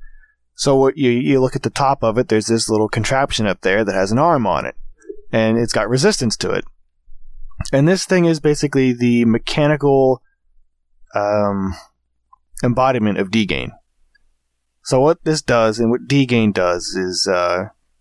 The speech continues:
in, in brevity here, y-, you're basically,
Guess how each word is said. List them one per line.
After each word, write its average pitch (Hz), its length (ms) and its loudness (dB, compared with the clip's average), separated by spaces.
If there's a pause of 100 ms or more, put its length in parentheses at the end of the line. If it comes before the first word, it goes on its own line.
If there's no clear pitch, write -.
(560)
in, 107 180 0
in 101 260 0 (160)
brevity 98 400 0
here, 87 300 0
y-, 95 100 -2
you're 110 260 0
basically, 147 640 0